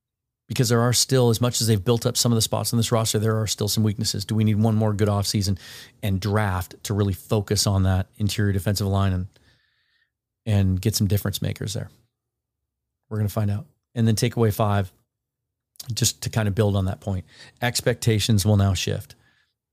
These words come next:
You're gonna have the gr-, the part of the fan base that the sky is falling. "See, I told you." And to some extent, that's how I'm feeling. I was adamant about my concerns about the, the lack of depth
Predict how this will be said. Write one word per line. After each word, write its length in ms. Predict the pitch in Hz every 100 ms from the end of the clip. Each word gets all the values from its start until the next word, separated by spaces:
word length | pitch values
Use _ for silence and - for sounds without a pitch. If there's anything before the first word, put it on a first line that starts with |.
| _ _ _ _ _
You're 120 | 131
gonna 120 | 127
have 220 | 120 127 117
the 80 |
gr-, 160 | 107 - -
the 180 | 117
part 220 | 107 123 113
of 60 |
the 40 | 104
fan 220 | 117 104
base 220 | 107 -
that 160 | 107 -
the 80 |
sky 320 | 113 - 104 104
is 100 | -
falling. 360 | - - - - -
"See, 280 | - 123 110
I 100 | -
told 560 | - - 117 117 123 95
you." 180 | 98 104 _ _ _ _ _ _ _ _ _ _ _ -
And 80 | 147
to 80 | 170
some 200 | - 185
extent, 300 | 185 202 160
that's 160 | 151
how 140 | 156 143
I'm 160 | 143
feeling. 300 | 160 107 90 - _ _ _ _ _
I 160 | 110 131
was 360 | 175 143 - - _ -
adamant 380 | 110 143 143 113
about 240 | 104 104
my 200 | 104 98
concerns 840 | - 98 - - 127 143 156 117 104
about 320 | 101 101 -
the, 220 | 110 95 - _ _ _ _ _ _ _ _ _ _ _ _ _ _ _ _ _ _ _ -
the 120 | 113
lack 220 | 117 117
of 160 | 110 92
depth 400 | 110 117 -